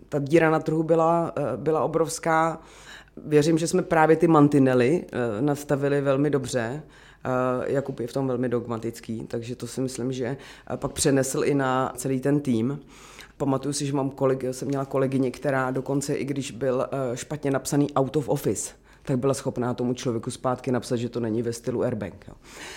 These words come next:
Takže ta, ta zelenost, eh, byla tak obrovská a silná,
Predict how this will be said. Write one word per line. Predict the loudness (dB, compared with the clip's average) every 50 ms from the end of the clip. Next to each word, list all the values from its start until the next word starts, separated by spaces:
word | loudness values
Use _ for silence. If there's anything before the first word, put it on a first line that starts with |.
| -16 -12 -4
Takže | -2 0 2 2 4
ta, | 6 6 6
ta | 6 6 4 6
zelenost, | 8 6 6 8 8 8 6 6 6 4 2 0 -4 -2 -2
eh, | -2
byla | 0 2 4 4 4
tak | 2 2 2
obrovská | 0 0 2 0 0 0 0 2 2 2
a | 2 2
silná, | 0 2 2 4 4 4 4 2 2 0 0 -2